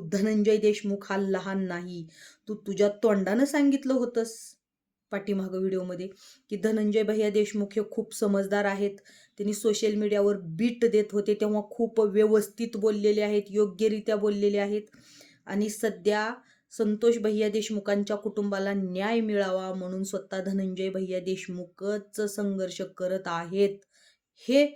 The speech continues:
तू त्यांचं नाही सांगितलं, फक्त त्यांची मुलं लहान आहेत म्हणून जरांगे पाटलांचं ऐकत आहेत असं सांगितलंस ना तू. त्यांना समज नाही, लहान आहेत, त्यांना वाटतं की आपल्या वडिलांना तो न्याय देईल म्हणून त्याला असं करत आहेत, तसं ही तू सांगितलं ना. पण तू तिथं मग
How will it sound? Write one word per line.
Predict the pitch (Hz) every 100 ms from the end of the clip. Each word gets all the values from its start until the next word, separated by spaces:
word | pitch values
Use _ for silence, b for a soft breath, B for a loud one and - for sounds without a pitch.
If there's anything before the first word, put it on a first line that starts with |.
| B _ -
तू |
त्यांचं | 294 311 277 320
नाही | 415 523
सांगितलं, | 466 311 269 240
फक्त | 240 311
त्यांची | 381 349 349
मुलं | 359 302 330
लहान | 320 302 381
आहेत | 381 302 311
म्हणून | 277 277 294
जरांगे | 233 254 285
पाटलांचं | 285 277 247 240
ऐकत | 233 233 220
आहेत | 226 220 214
असं | 220 294
सांगितलंस | 285 262 247 233 233
ना | 320
तू. | - 311 B B _
त्यांना | 214 214
समज | 220 208 196 202
नाही, | 208 202 202
लहान | 196 202 202
आहेत, | 202 202 202 B - -
त्यांना | 196 196
वाटतं | 202 208
की | 202
आपल्या | 185 202 202
वडिलांना | 196 190 196 190 185 190
तो | 202
न्याय | 190 196 190
देईल | 190 190
म्हणून | 185 190
त्याला | 190 190 185 180 - b b -
असं | 180 190
करत | 180 175 175 170
आहेत, | 170 160
तसं | 170 -
ही | 170 208 -
तू | 330
सांगितलं | 359 254 208 175 165 170 214
ना. | - _ _ _ _ _ _ -
पण | 226
तू | 302
तिथं | 311 320
मग | 339